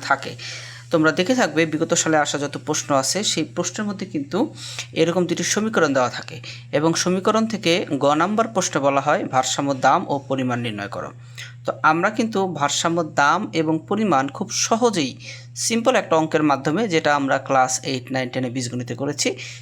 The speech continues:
সেরকমই একটি অঙ্কের মাধ্যমে কিন্তু আমরা এটির সমাধান করতে পারি খুবই অল্প সময়। এবং অঙ্কটি যদি, এ, সঠিক হয়, তাহলে কিন্তু এখানে ফুল নাম্বার পাওয়া সম্ভব। তো চলো আমরা ভারসাম্য দাম ও পরিমাণ নির্ণয় করি।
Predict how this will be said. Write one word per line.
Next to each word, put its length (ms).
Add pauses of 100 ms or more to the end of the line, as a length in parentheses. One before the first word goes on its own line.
সেরকমই 600
একটি 420
অঙ্কের 340
মাধ্যমে 400
কিন্তু 280
আমরা 300
এটির 240
সমাধান 420
করতে 260
পারি 200
খুবই 380
অল্প 240
সময়। 360 (360)
এবং 200
অঙ্কটি 380
যদি, 440 (260)
এ, 180
সঠিক 340
হয়, 160
তাহলে 240
কিন্তু 200
এখানে 180
ফুল 280
নাম্বার 240
পাওয়া 220
সম্ভব। 480 (1080)
তো 80
চলো 260
আমরা 200
ভারসাম্য 460
দাম 380
ও 100
পরিমাণ 380
নির্ণয় 280
করি। 260